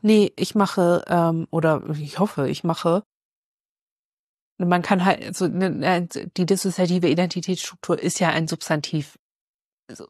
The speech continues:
ne? Aber das ist eben der Vorsatz, das ist wie Autismus. Ich sag halt nicht, ich bin Bloggerin mit Autismus, sondern ich würde sagen, ich bin autistische Bloggerin. Und das ist was anderes. Das ist, das Viele Sein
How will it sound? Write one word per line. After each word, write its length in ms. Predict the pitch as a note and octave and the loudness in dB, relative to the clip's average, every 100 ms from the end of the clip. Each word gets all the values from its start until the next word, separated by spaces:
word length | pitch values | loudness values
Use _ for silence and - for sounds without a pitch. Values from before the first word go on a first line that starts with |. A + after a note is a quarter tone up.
| - | -2
ne? 240 | F3+ A#3 - _ - | 0 0 -4 _ -6
Aber 180 | - F3+ | 0 2
das 200 | F#3 G3 | 2 2
ist 120 | A3 | 0
eben 200 | - F#3+ | 2 4
der 120 | F#3 F3 | 4 2
Vorsatz, 420 | G#3 G3+ F3 - | 2 2 0 -4
das 160 | F3+ | -6
ist 160 | F#3+ - | -6 0
wie 220 | F#3 F3+ | 2 2
Autismus. 600 | F3 - G3+ - D#3 - _ _ _ | 0 0 -4 -2 -6 -8 _ _ _
Ich 100 | F#3 | -2
sag 220 | F#3 F3+ | 0 0
halt 120 | F#3 - | -2 -2
nicht, 120 | F#3+ | -2
ich 60 | |
bin 120 | F#3+ E3+ | 0 2
Bloggerin 400 | F3+ F3+ F3+ F3+ | 2 2 2 0
mit 160 | - | 0
Autismus, 560 | E3+ - A#3 - G3 - | -2 -2 -6 -4 -6 -2
sondern 340 | F3 E3+ E3+ | 0 0 -2
ich 160 | C#3 - | -4 -2
würde 200 | F3 E3+ | -2 0
sagen, 240 | E3+ E3+ | 0 0
ich 120 | E3 - | -4 -8
bin 120 | E3 | -6
autistische 540 | D#3 G3 - E3 E3 | -2 -2 -4 -6 -6
Bloggerin. 540 | D#3 D3 D3 C3 D#3 - _ _ _ _ _ - | -2 -2 -2 -4 -6 -8 _ _ _ _ _ -6
Und 120 | E3 | -4
das 80 | E3 | 0
ist 40 | |
was 140 | F3+ - | -2 0
anderes. 680 | F3+ F3+ E3+ D3 - - _ _ _ _ _ _ _ _ _ _ _ _ _ _ _ _ _ _ _ _ _ | 2 2 2 -2 -4 -10 _ _ _ _ _ _ _ _ _ _ _ _ _ _ _ _ _ _ _ _ _
Das 180 | F3 - | -6 -4
ist, 260 | F3+ - - - | -4 -6 -12 -2
das 200 | F3+ - | 0 2
Viele 320 | - F#3+ F#3+ | 2 4 4
Sein 480 | F#3 F3+ F3+ F#3 | 4 2 0 -4